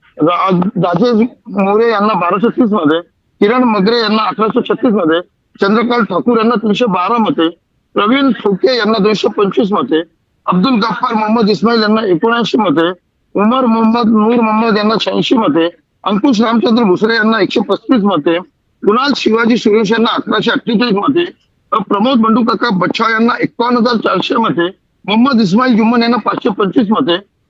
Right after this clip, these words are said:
मोहम्मद सौद सुलतान अहमद यांना दोनशे त्र्याऐंशी मते, यशवंत काळू खैनार यांना नऊशे तेवीस मते, रौफ,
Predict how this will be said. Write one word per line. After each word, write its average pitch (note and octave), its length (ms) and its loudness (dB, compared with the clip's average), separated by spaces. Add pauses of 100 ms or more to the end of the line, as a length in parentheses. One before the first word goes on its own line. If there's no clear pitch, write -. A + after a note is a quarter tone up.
मोहम्मद A3+ 320 2
सौद A3+ 280 0
सुलतान A#3 440 0
अहमद A3+ 300 0
यांना A3+ 500 0 (460)
दोनशे G#3 380 2
त्र्याऐंशी A3 500 0
मते, F3 360 2 (360)
यशवंत B3+ 540 0
काळू A#3+ 480 0
खैनार G#3+ 320 0
यांना A3+ 320 0 (460)
नऊशे G#3+ 400 2
तेवीस A3 540 2
मते, G3+ 340 0 (420)
रौफ, A3+ 280 2